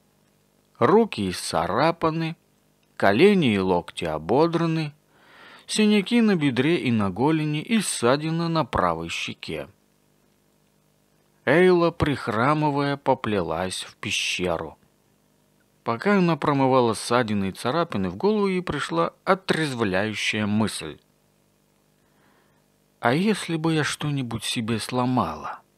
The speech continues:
а? Это ещё страшней смерти, ведь помочь мне некому здесь". Но, впрочем, этого не произошло.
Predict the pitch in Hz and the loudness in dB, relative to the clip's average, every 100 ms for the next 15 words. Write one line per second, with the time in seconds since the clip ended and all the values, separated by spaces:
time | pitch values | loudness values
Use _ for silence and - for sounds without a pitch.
0 | - 151 170 - _ _ _ _ _ _ | -2 0 0 -6 _ _ _ _ _ _
1 | _ _ _ _ _ _ _ _ _ _ | _ _ _ _ _ _ _ _ _ _
2 | _ _ - 113 117 123 120 113 135 117 | _ _ -4 -2 -2 -2 -2 0 0 0
3 | - 127 - 139 127 107 143 151 123 101 | 0 0 0 -4 -4 -4 -4 -2 -2 -4
4 | - 87 - _ _ _ _ _ - 123 | -10 -10 -14 _ _ _ _ _ -10 -4
5 | 131 - 165 160 165 185 - - 95 92 | -4 -2 2 2 4 4 2 -2 -2 -2
6 | 110 160 214 170 - 101 92 87 104 101 | 0 2 4 4 0 -4 -4 -6 -6 -8
7 | - - - - _ _ _ _ _ _ | -8 -12 -18 -20 _ _ _ _ _ _
8 | _ _ _ _ _ _ _ _ _ _ | _ _ _ _ _ _ _ _ _ _
9 | _ _ _ _ - - - - - - | _ _ _ _ -20 -20 -18 -18 -10 6
10 | 247 269 - 233 254 - 226 - 160 - | 8 8 8 8 8 6 6 6 4 4
11 | 180 165 120 - 120 117 104 95 - 78 | 4 4 4 2 2 2 2 0 0 -6
12 | 71 | -8